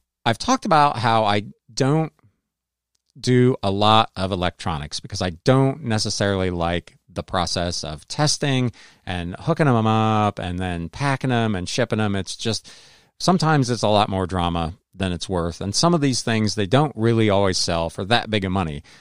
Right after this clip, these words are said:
You're paying fifteen, twenty, twenty-five dollars to flip something for fifty or sixty bucks,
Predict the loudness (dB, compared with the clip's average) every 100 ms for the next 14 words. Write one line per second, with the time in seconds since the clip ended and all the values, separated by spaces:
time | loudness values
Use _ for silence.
0 | _ -8 -6 -2 2 4 4 2 -2 _
1 | _ _ _ -2 -2 -2 -2 -2 0 0
2 | 0 0 0 0 2 4 2 0 -4 -4
3 | -4 -2 -2 -2 -4 -4 -4 -2 -2 -2
4 | -2 -2 -4 -2 0 0 -2